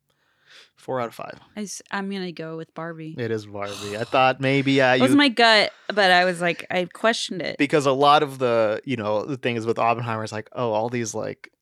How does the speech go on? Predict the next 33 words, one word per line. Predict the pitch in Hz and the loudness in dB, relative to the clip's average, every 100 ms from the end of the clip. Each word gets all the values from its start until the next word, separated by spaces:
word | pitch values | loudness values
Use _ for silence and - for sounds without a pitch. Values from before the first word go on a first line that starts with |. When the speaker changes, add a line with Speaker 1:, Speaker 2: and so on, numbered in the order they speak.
| _ | _
Speaker 1:
<laughs> | - - - - 220 - | -4 -4 -6 -8 -8 -2
like, | 175 151 147 - | 0 2 0 -2
all | 202 135 135 | -2 0 0
these | 135 139 | 0 -2
men | 127 127 123 | 0 2 2
are | 127 | -2
just, | 135 123 - | -4 -6 0
like, | 123 120 123 | 0 -2 -4
bringing | 131 123 131 | -2 0 0
on | 120 120 | 0 0
the | 120 | 0
downfall | 113 113 113 - 120 113 | 0 0 0 0 0 2
Speaker 2:
Yeah, | 190 | 2
Speaker 1:
of | 160 | 2
humanity. | 117 113 117 | 0 -2 0
Speaker 2:
yeah, | 185 | 2
just | 175 - | 2 0
watching | 208 202 196 220 | 2 2 2 0
a | 196 | 0
bunch | 165 196 | 0 0
of | 175 160 | -2 0
Speaker 1:
<laughs> | |
Speaker 2:
men | 160 | 2
Speaker 1:
So | 160 | 2
Speaker 2:
just, | 156 147 | 2 2
Speaker 1:
it | |
Speaker 2:
like, | 147 143 | 2 2
Speaker 1:
was | 131 | 2
Speaker 2:
in | 120 | 2
Speaker 1:
like, | 113 | 4
Speaker 2:
a | |
room. | 117 156 156 | 2 0 -6
Speaker 1:
I | 151 | -10